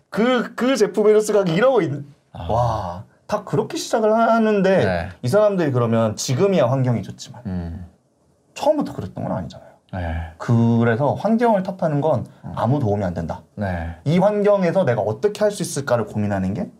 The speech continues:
Speaker 2: 어.
Speaker 1: 훨씬 좋은 결과를 가져옵니다.
Speaker 2: 환경을 탓하는 시간 동안 아무것도 안 바뀌니까.
Speaker 1: 그러니까요.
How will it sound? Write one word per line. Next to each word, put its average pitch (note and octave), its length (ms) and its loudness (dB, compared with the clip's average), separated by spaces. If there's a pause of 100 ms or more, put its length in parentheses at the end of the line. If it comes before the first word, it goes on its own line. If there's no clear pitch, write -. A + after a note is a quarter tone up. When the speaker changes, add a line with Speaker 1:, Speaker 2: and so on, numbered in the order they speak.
(220)
Speaker 2:
어. F2 380 -4
Speaker 1:
훨씬 F#3+ 480 -2 (120)
좋은 F3 300 2
결과를 G#2 300 0
가져옵니다. - 400 -6
Speaker 2:
환경을 A#3+ 500 2
탓하는 B3+ 500 0
시간 G#3 480 -2
동안 F#3+ 220 2
아무것도 D#3 360 0
안 G#2 80 -2
바뀌니까. E2 760 -8
Speaker 1:
그러니까요. A#2 560 0